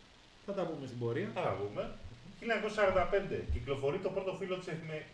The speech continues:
Speaker 2: ημερήσιας αθλητικής εφημερίδας Αθλητική Ηχό,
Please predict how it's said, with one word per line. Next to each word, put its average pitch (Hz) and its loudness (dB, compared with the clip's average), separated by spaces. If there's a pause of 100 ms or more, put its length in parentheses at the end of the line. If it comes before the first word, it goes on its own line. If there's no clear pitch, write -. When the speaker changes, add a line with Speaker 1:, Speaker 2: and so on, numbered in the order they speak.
Speaker 2:
ημερήσιας 127 -2
αθλητικής 123 -4
εφημερίδας 139 -4 (160)
Αθλητική 139 0 (120)
Ηχό, 120 -2